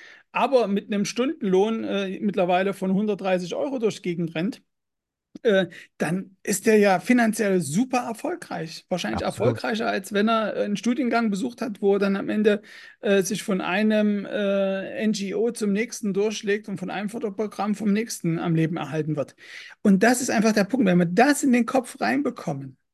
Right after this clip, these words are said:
Speaker 1: ne, dass, dass, ähm, die, diese, diese talentorientierte, äh, Erziehung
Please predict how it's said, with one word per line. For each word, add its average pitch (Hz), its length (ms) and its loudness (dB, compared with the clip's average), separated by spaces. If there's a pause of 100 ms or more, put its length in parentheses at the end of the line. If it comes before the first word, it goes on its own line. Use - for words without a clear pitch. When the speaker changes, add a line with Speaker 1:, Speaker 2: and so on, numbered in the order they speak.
(140)
Speaker 1:
ne, 190 220 0 (320)
dass, 190 280 2
dass, 180 300 0 (260)
ähm, 175 380 6
die, 175 180 -2
diese, 165 320 0
diese 165 640 -4
talentorientierte, 196 2250 2
äh, - 60 -10
Erziehung 160 800 2